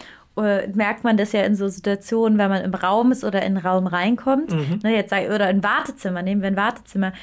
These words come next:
Speaker 1: Setzt man sich ja meistens, wenn das jetzt schon voll ist und noch ein paar
Speaker 2: <laughs>
Speaker 1: Plätze oder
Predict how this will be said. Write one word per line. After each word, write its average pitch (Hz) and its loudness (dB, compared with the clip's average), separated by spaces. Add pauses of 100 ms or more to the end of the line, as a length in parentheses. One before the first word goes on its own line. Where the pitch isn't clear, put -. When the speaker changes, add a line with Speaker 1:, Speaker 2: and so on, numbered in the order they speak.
(280)
Speaker 1:
Setzt 220 -4
man 247 2
sich 247 -4
ja 226 0 (260)
meistens, 285 -2
wenn 208 2
das 202 -2
jetzt 190 -4
schon 214 0
voll 240 2
ist 277 0
und 214 2
noch 202 2
ein 208 0
paar 214 2
Speaker 2:
<laughs> - -2
Speaker 1:
Plätze 226 0
oder 202 0